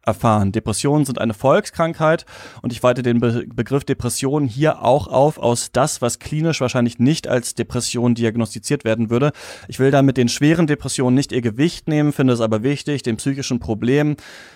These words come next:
die für viele schon zu einem alltäglichen Phänomen geworden sind, entsprechendes Gewicht zu geben, um sie denk- und sprechbar zu machen. Nun produzierst und gestaltest du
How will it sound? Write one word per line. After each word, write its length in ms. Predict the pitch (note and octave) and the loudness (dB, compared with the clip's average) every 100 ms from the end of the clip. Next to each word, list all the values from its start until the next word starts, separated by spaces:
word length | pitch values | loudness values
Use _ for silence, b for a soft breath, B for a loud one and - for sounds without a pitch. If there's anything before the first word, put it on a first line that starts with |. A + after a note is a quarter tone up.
| B B B2+ | B B 0
die 140 | C3+ | 0
für 120 | C#3 | 0
viele 220 | C#3 D3 | 2 2
schon 220 | C3+ C3+ C3+ | 4 2 2
zu 140 | B2+ | 4
einem 220 | A#2 A#2+ | 4 4
alltäglichen 560 | A#2+ B2 C#3 B2 B2+ A#2 | 4 2 0 0 2 2
Phänomen 380 | A#2+ A#2 C3+ D3+ | 2 4 4 4
geworden 340 | A#2+ B2 B2+ | 4 2 2
sind, 140 | B2 | 0
entsprechendes 460 | A#2 - A#2 A2 G#2+ | -2 -2 -2 -2 -4
Gewicht 280 | G#2+ B2 - | -2 -4 -4
zu 80 | A2+ | -4
geben, 320 | A2 A2+ G#2+ | -2 0 -2
um 180 | A2 G#2+ | -2 -2
sie 120 | A2 | 0
denk- 240 | A2 A#2 | -2 -2
und 120 | - - | -4 -4
sprechbar 400 | A#2 A2 A2 - | -2 0 -2 -2
zu 100 | G#2+ | -2
machen. 360 | F#2+ G#2+ G#2 | -2 -2 0
Nun 160 | A#2+ D#3+ | 2 2
produzierst 800 | - C#3 B2 - D#3+ G3 A3 - B B B B B - | 0 -2 -2 0 2 2 2 -6 B B B B B -4
und 120 | C#3 | -2
gestaltest 560 | B2 C#3+ C#3+ E3 - | 0 4 2 2 -4
du 460 | D#3 D#3 D#3 D#3+ | 0 2 4 2